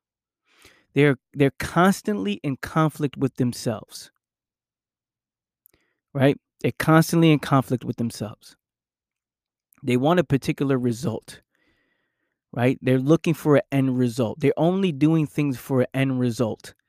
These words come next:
Now, if you're only working out just to, let's say, for example, I'm using working out as an example, but let's, let's use <clears throat> whatever. Let, let's use a relationship. Let's use money. Let's use fitness. Let's use health, everything.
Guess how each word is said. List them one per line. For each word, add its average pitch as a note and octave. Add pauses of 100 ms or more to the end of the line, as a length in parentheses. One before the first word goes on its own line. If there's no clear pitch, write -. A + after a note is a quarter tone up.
(380)
Now, C#3
if C3
you're D#3
only G3+
working D#3+
out C#3 (1080)
just D3
to, C3
let's D#3+
say, F3+
for D#3+
example, C3+
I'm E3
using F#3
working D#3
out C#3
as B2+
an B2+
example, A#2+
but C3
let's, E3
let's E3+
use F#3 (1200)
<clears throat> - (440)
whatever. D3
Let, C3+
let's D#3+
use F#3+
a E3
relationship. C#3
Let's D3+
use E3
money. C3
Let's D3
use E3
fitness. B2+
Let's C#3+
use E3+
health, D3+
everything. E3